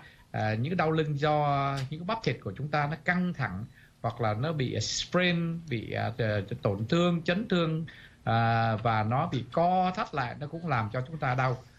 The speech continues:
Và đó là về, về, à, à, nói chung đó, đó là chúng ta, à, về thứ nhất là do cái cột sống, thứ hai là do những cái bệnh từ ở khắp, à, ở từ, từ xa, à, và đặc biệt đó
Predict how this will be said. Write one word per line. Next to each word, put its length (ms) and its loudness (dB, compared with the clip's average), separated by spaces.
Và 80 -6
đó 140 0
là 120 2
về, 460 2
về, 280 0
à, 220 2
à, 320 0
nói 160 4
chung 280 4
đó, 120 2
đó 160 4
là 260 2
chúng 120 -4
ta, 440 2
à, 120 0
về 580 4
thứ 60 0
nhất 260 0
là 80 2
do 260 2
cái 140 -2
cột 180 -4
sống, 260 -2
thứ 120 -6
hai 180 0
là 80 0
do 340 0
những 100 -4
cái 80 0
bệnh 180 2
từ 160 0
ở 100 -2
khắp, 240 -4
à, 300 2
ở 300 0
từ, 160 0
từ 120 2
xa, 380 2
à, 100 -2
và 140 2
đặc 200 0
biệt 220 2
đó 100 0